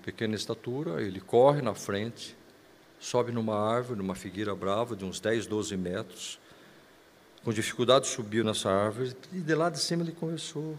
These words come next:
a ver Jesus que vinha. E Jesus para debaixo daquela figueira, olha para Zaqueu e diz assim: "Desce-me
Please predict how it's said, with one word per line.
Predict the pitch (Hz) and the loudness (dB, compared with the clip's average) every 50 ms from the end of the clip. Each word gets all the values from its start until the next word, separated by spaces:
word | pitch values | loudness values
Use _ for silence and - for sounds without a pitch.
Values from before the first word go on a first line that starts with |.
| - - - | -12 -14 -8
a | - 127 | -8 -6
ver | 113 113 120 113 | -2 0 -2 0
Jesus | 113 131 117 101 92 85 - - | 0 -4 -4 -4 -6 -6 -6 -4
que | - 117 | -4 -4
vinha. | 98 92 90 82 76 76 - - - - - - - - - - - - - - - - - | -4 -4 -4 -4 -4 -6 -8 -14 -20 -20 -20 -20 -20 -20 -20 -20 -20 -20 -20 -20 -18 -12 -8
E | 95 | -2
Jesus | 104 107 92 101 123 117 - - | 0 0 0 2 0 0 0 0
para | - - - 123 117 120 123 143 156 180 | -2 4 8 8 10 10 10 8 6 4
debaixo | 156 127 107 95 113 110 107 - - | 2 2 2 6 6 6 6 4 -2
daquela | 110 104 104 - 117 107 | -4 -4 -2 0 -2 -2
figueira, | 98 - - 98 98 113 131 139 123 | -2 -2 -10 -4 0 0 2 2 2
olha | 104 104 110 113 127 117 | 2 2 2 2 2 -2
para | - - 107 104 104 101 - - - - - - - - - | -2 -2 -2 -2 -2 -4 -6 -16 -20 -20 -20 -20 -20 -16 -12
Zaqueu | 98 - 113 98 - - 107 110 113 | -4 -2 -2 -4 -2 -2 -2 -2 -2
e | 110 | -2
diz | 104 107 107 95 107 | -4 -6 -4 -4 -4
assim: | 104 - - - 110 107 104 | -4 -4 -2 -2 0 0 0
"Desce-me | 101 95 98 110 110 123 127 - - 170 160 165 170 | -2 0 2 2 2 2 0 -4 -4 -4 -4 -6 -6